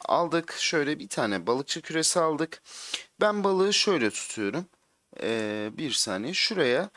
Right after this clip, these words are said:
şöyle buradan balıkçılığı koyuyorum. İkiye yemi koyuyorum. Ve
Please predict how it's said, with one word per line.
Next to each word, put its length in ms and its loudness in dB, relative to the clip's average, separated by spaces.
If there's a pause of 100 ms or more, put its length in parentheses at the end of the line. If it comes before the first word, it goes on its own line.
(260)
şöyle 500 -2
buradan 320 0
balıkçılığı 560 0
koyuyorum. 480 -6 (500)
İkiye 440 0
yemi 380 -2
koyuyorum. 560 0 (640)
Ve 280 0